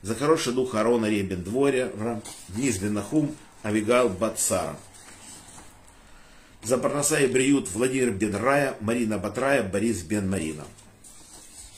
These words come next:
Если есть желающие, пишите имена, за кого надо молиться. Мы, когда читаем Тору, Всевышний даёт благословение, работает, люди говорят: «Спасибо».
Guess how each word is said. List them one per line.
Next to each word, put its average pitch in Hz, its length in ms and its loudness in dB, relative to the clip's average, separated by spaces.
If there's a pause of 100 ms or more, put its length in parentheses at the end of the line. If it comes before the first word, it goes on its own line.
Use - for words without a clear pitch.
(540)
Если 123 340 -2
есть 113 260 2
желающие, 123 600 0
пишите 107 760 -2
имена, 110 440 -2
за 101 180 -10
кого 92 260 -8
надо 90 340 -10 (600)
молиться. 127 480 -2 (140)
Мы, 101 260 -4 (120)
когда 95 200 -6
читаем 98 480 -4 (380)
Тору, 110 280 0 (300)
Всевышний 98 420 -4
даёт 95 200 0
благословение, 117 840 -4
работает, 180 600 -4
люди - 200 -10
говорят: 104 320 -6
«Спасибо». 120 500 -8